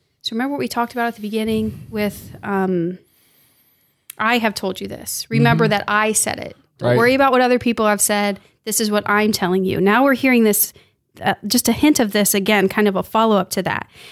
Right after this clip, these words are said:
Speaker 1: At the, "On this day, you will, you'll stop asking me these silly questions." <laughs> Like, your intellect, you'll stop trying to think you can figure me out with your mind.
Speaker 2: Right.
Speaker 1: Almost, kind of. Yeah?
Speaker 2: Yeah.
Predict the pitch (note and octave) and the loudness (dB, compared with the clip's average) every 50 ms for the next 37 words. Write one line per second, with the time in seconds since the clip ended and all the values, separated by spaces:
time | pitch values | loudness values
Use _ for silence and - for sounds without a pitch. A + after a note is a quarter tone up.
0 | - - _ A3 G#3+ G#3+ - - A#3+ A#3 B3 B3+ C4+ C4 C4 - C4 A#3+ A3+ A3+ | -20 -8 _ -6 -2 -2 0 2 2 4 6 6 6 4 4 2 2 2 4 4
1 | A3+ A3 A3 G#3+ - - F#3+ G#3+ A#3+ A#3 A3+ - - - - - - - - _ | 4 2 2 0 -6 -10 -2 0 2 2 2 2 2 0 0 0 -4 -8 -16 _
2 | _ _ _ _ _ - - C#4+ C#4 - - A3+ A3+ A3+ G#3+ A3+ A3 - - C4 | _ _ _ _ _ -12 -8 -6 -6 -4 -4 -4 -4 -2 -4 -4 -4 -4 -4 -2
3 | B3 B3 A#3+ - C4+ C4+ - - - - - - - - - - - - - B3 | -2 -4 -4 -4 -6 -6 -6 -6 -8 -8 -10 -12 -12 -12 -12 -14 -14 -4 0 0
4 | A#3+ A#3+ C4 C4+ C4+ C4 - C4+ D4 D4 - D#4+ D4 C4 B3 B3 - - - B3 | 0 2 2 2 2 2 2 2 0 2 2 0 2 2 0 0 -2 -6 -10 -10
5 | - - - _ _ _ _ _ _ _ A3+ A#3 B3 A#3 - - C4 C4 C#4 - | -14 -18 -20 _ _ _ _ _ _ _ -2 0 0 0 0 0 0 0 0 0
6 | - C#4 C4 B3 A#3 - C4 B3 - A#3+ A3 - A3 G#3+ - B3 A#3+ B3+ B3 A#3+ | 0 0 2 2 2 2 0 0 0 0 0 0 -2 0 0 -2 0 0 0 0
7 | A#3 A3 G#3+ G#3 G3+ G3+ G3+ - - G3+ G3+ G3 G3+ - - - - - - - | 0 2 2 0 0 -2 -4 -6 -6 -6 -4 -4 -2 -4 -4 -4 -6 -8 -10 -12
8 | - _ _ B2+ B2 A#2+ A#2 A#2 A2+ - A2 G#3 G#3 G#3 G3 - - - - _ | -16 _ _ -6 -4 -2 -2 -2 -2 -2 -2 0 0 -2 -2 -4 -8 -12 -16 _
9 | _ _ _ _ - - - G#3 G#3+ - - - - - - - _ _ - A3+ | _ _ _ _ -10 -6 -6 -4 -4 -6 -8 -10 -12 -16 -20 -20 _ _ -4 -2
10 | A3+ B3+ D#4 D#4 D4+ - _ - - G3 B3 F4 E4+ A3 | 2 2 2 2 0 -2 _ -18 -12 -8 -6 -6 -4 -6